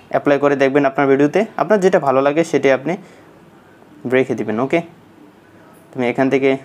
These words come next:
নাম দিয়ে দিব। তারপর আউট।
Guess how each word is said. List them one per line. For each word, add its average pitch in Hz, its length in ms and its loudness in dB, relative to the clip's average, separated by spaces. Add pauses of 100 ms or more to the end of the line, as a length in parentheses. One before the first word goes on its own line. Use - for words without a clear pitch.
(260)
নাম 123 160 2
দিয়ে 131 140 2
দিব। 135 100 0 (1400)
তারপর 143 240 0 (200)
আউট। 123 220 -2